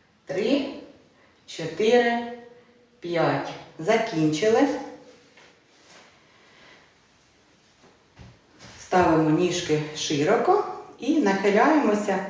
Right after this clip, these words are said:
намагаємося доторкнутися до ніжки. Або до підлоги. Нахиляємося і торкаємося.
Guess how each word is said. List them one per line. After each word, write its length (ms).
намагаємося 920
доторкнутися 920
до 400
ніжки. 600
Або 260
до 200
підлоги. 580
Нахиляємося 1000
і 180
торкаємося. 1080